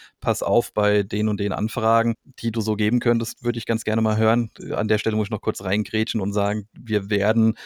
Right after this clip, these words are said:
noch eine Sonderfolge aufnehmen zu diesem ganzen Thema, zu dem Thema sexuelle Belästigung, Übergriffe und richtiges Verhalten,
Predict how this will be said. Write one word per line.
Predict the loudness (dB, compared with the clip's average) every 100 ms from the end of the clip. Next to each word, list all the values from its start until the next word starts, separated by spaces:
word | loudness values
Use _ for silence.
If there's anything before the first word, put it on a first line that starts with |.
| -20 -20 _
noch | -2 -2 0
eine | 0
Sonderfolge | 2 2 2 0 0 -2 0 -2
aufnehmen | 0 0 0 -2 0 -2
zu | -4 -6
diesem | -6 -4 -2
ganzen | -2 -2 -4 -6
Thema, | -4 -2 -2 -4
zu | -4 -4
dem | -2 -4
Thema | -4 -4 -4 -4
sexuelle | -6 -8 -6 -4 -2
Belästigung, | -4 -4 -4 -6 -4 -4 -4
Übergriffe | -6 -4 -6 -4 -8 -2 0 2 2 0 -4
und | -6 -4
richtiges | -6 -6 -8 -8
Verhalten, | -6 -4 2 2 2 0 -4